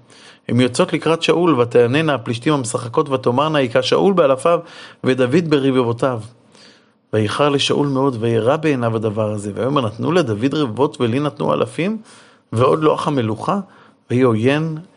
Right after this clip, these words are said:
ויהי ש-, ויהי שאול עוין את דוד מהיום ההוא והלאה." כלומר, שאול שומע שהנשים שרות, "היי, שאול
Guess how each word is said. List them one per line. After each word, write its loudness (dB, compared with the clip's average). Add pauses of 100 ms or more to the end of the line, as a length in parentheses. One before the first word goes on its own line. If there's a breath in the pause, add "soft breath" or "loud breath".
ויהי 4
ש-, -2 (120)
ויהי 0
שאול 2
עוין 2
את -4
דוד -2
מהיום -2
ההוא 0
והלאה." -2 (560 loud breath)
כלומר, -4
שאול 2 (400 soft breath)
שומע 0
שהנשים -2
שרות, 2
"היי, 0 (380 loud breath)
שאול 4